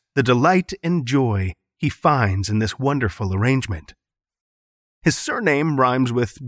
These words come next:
Dopey, but any other similarities to the dwarf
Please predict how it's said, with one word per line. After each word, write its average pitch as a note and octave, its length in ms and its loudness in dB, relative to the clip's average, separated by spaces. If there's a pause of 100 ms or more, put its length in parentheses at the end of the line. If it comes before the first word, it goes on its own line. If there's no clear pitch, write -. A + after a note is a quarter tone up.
Dopey, F2+ 500 -2 (440)
but D3 400 2
any G3+ 260 4
other F3+ 260 4
similarities E3 920 4
to C3+ 120 0
the A#2 120 2
dwarf E3+ 420 2